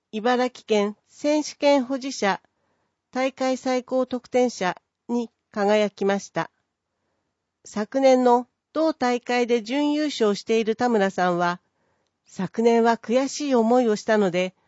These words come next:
今年は優勝を目指し頑張ってきた。来年も優勝し、ブイツーを飾りたい、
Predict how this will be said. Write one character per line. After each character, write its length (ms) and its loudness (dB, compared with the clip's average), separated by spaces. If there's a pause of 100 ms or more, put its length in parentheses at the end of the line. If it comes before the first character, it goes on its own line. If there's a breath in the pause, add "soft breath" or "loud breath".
(320)
今 140 -8
年 320 -4
は 220 0 (260)
優 180 -4
勝 280 -2
を 80 2
目 120 4
指 180 -2
し 140 -6
頑 200 0
張 80 -4
っ 40 -6
て 160 -12
き 100 -20
た。 220 -10 (680)
来 240 0
年 240 4
も 120 2
優 160 -2
勝 320 -2
し、 280 -10 (300)
ブ 160 -6
イ 80 -6
ツ 280 -6
ー 40 0
を 80 -2
飾 260 -4
り 120 -8
た 160 -2
い、 120 -8